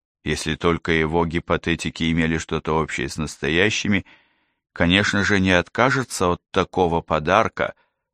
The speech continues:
как цветок из иных миров. Двали вернулся через пару часов. Розы он не нашел, зато нашел кое-что другое.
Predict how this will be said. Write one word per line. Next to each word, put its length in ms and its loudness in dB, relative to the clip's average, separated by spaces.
как 240 0
цветок 720 0
из 160 2
иных 380 0
миров. 560 -2
Двали 400 2
вернулся 580 0
через 340 -2
пару 320 2
часов. 680 -8
Розы 500 2
он 280 2
не 100 2
нашел, 640 -2
зато 340 0
нашел 400 2
кое-что 540 -2
другое. 680 -6